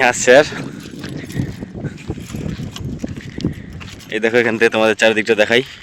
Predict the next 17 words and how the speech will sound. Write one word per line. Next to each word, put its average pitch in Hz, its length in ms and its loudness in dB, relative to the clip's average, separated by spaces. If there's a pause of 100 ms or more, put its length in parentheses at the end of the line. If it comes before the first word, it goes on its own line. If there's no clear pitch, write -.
(260)
এই 107 100 4
দেখো 117 160 0 (1000)
এগুলো 104 200 -2
তো 104 100 -6
সব 110 160 -4
মাছ 107 200 2
চাষ 107 180 0
হয়। - 120 0 (1400)
ওই 110 140 0 (160)
দিকে 117 160 0 (100)
দেখছো 117 260 -4
এখান 117 220 2
থেকে 120 140 2 (380)
ওখানেও 117 320 0
মাছ 113 160 2
চাষ 117 200 4
হয় 117 100 4